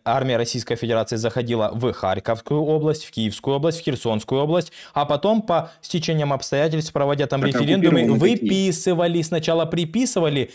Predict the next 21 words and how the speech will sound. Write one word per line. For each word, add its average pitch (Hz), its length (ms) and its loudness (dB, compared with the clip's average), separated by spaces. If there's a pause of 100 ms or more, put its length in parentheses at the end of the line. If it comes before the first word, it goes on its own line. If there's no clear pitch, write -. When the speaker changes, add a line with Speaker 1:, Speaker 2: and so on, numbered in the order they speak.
(140)
Speaker 1:
определенные 156 540 2
территории, 151 400 0
на 147 100 0
коди-, 143 200 -4
на 139 160 -2
которых 147 240 0
прове-, 151 260 2
проводились 143 400 0
свои 156 140 0
незаконные 147 540 0
референдумы, 143 840 0 (220)
в 143 280 4
отсутствие 143 720 0
согласия 143 540 0
на 131 140 0
то 139 240 -2 (200)
страны, 143 480 -2
которая 127 400 0
в-, 120 60 -2
являлась 123 600 0
фактическими, 120 960 -4